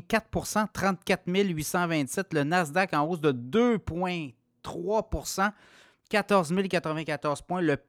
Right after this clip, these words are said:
pétrole retrait de deux cents le baril à soixante-dix-huit et vingt-quatre W T I référence dollar américain. Le Bitcoin a dégelé. Je pense qu'il y avait beaucoup de gens, de gens qui étaient, euh, réfugiés dans le Bitcoin depuis un temps, mais là, avec cette, euh, remontée des marchés,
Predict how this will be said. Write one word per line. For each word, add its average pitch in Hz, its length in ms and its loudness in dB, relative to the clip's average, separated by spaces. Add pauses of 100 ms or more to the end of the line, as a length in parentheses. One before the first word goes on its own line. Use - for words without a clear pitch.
pétrole 185 640 4
retrait 156 380 -2
de 156 160 2
deux 170 260 2
cents 185 320 -2 (120)
le 147 120 2
baril 139 380 0 (680)
à 135 160 -4
soixante-dix-huit 175 1120 0
et 160 100 2
vingt-quatre 143 680 -2
W 135 480 -2
T 143 180 -6
I 151 100 -4
référence 147 680 -4
dollar 135 520 -2
américain. 139 500 -4 (440)
Le 135 120 -2
Bitcoin 175 500 0
a 139 100 4
dégelé. 160 580 0 (1000)
Je - 40 -18
pense 170 180 0
qu'il 196 60 4
y - 20 6
avait 165 120 6
beaucoup 175 200 -2
de 151 60 -6
gens, 175 180 2
de 156 200 4
gens 175 180 2
qui 175 120 0
étaient, 160 380 4
euh, 143 260 6
réfugiés 143 400 2
dans 170 120 6
le 147 40 6
Bitcoin 147 440 4
depuis 135 180 6
un 131 140 6
temps, 175 160 4
mais 135 140 4
là, 156 100 6
avec 127 180 2
cette, - 320 -4
euh, 123 160 6
remontée 139 540 4
des 131 140 2
marchés, 120 360 0